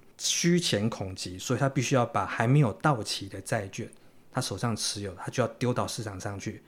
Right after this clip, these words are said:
求售啊。这代表什么意思呢？代表说，大家想想看，如果呢，你今天持有花父债券的一个投资人，你现在你手上你有很急的现金需求，那怎么办呢？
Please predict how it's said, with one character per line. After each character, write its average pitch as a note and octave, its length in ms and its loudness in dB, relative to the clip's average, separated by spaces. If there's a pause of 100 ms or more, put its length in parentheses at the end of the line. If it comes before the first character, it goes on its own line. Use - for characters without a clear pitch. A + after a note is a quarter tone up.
(180)
求 F#2+ 380 -2
售 - 280 -2
啊。 - 100 -16 (260)
这 C#3 100 2
代 C3+ 140 4
表 G#2+ 160 2
什 G2+ 160 -4
么 G2 100 -6
意 G#2+ 140 -2
思 - 160 -12
呢？ F#2+ 80 -12 (300)
代 D3 100 6
表 A#2 160 4
说， A2 260 0
大 A#2+ 140 -2
家 A2+ 80 0
想 G#2 200 -4
想 F#2 60 -8
看， G2+ 220 -6 (480)
如 D3+ 160 6
果 E3 160 8
呢， A#2 80 4
你 G#2 100 0
今 C3 140 0
天 C#3 140 4
持 - 240 2
有 G#2 120 2
花 A2 220 0
父 A2+ 160 -8
债 A2+ 240 0
券 A2 180 -6
的 F#2+ 80 -8
一 F#2+ 40 -8
个 G2 80 -8
投 - 200 -12
资 F#2+ 220 -12
人， - 160 -14 (640)
你 G#2+ 160 -4
现 C#3 240 4
在 B2 160 2
你 G#2+ 100 -2
手 G2 220 -4
上 G#2 260 -6 (140)
你 A#2+ 140 0
有 G#2+ 120 0
很 G2 320 -6
急 G#2 160 -6
的 A2 100 -4
现 G#2+ 200 -2
金 G2+ 180 -6
需 G2+ 200 -10
求， - 180 -12 (760)
那 B2 160 0
怎 G#2 120 -2
么 F#2+ 100 -4
办 G2+ 220 -2
呢？ F#2 140 -10